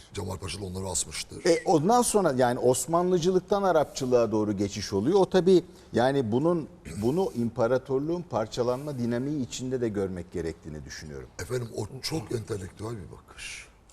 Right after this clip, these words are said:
Speaker 1: Bize silah çekti, haindir.
Speaker 2: Ya peki.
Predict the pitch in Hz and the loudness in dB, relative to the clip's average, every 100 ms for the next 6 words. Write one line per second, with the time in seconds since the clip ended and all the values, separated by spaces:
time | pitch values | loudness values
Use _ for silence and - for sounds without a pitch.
0 | - - - 104 120 139 147 - 95 - | -20 -18 -10 -6 -4 0 -2 -2 -12 -12
1 | - - - 69 69 62 62 - - _ | -14 -14 -16 -16 -16 -18 -20 -20 -20 _
2 | _ _ _ - - - | _ _ _ -18 -12 -14